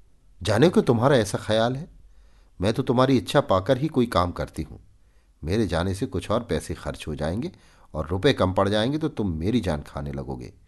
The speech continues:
यही सोचकर मैंने कहा था। अब तुम कहते हो तो चली चलूंगी। तमाशा देखना किसे बुरा लगता है?" नौ बजे श्याम किशोर एक तांगे पर बैठकर देवी और शारदा के साथ थिएटर देखने चले।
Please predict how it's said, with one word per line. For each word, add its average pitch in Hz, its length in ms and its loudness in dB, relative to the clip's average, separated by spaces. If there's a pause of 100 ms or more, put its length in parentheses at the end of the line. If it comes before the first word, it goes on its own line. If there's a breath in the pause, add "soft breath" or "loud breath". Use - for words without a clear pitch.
(460)
यही 80 240 -2
सोचकर 110 380 -4
मैंने 80 240 -2
कहा 65 260 -12
था। - 240 -16 (480)
अब 65 180 -10
तुम 78 120 -4
कहते 82 340 -2
हो 165 140 6
तो 139 120 -2
चली 82 220 -2
चलूंगी। 65 440 -10 (640)
तमाशा 110 340 2
देखना 127 340 0
किसे 123 240 -2
बुरा 208 240 2
लगता 110 320 -10
है?" - 220 -20 (1000 soft breath)
नौ 117 140 4
बजे 123 200 2
श्याम 117 280 0
किशोर 113 360 -6
एक 107 100 -8
तांगे 98 320 -2
पर 98 180 -4
बैठकर 92 480 -4 (640)
देवी 110 380 0
और 98 140 0
शारदा 85 400 -4
के 85 140 -10
साथ 73 260 -6
थिएटर 78 500 -10
देखने - 400 -12
चले। - 380 -12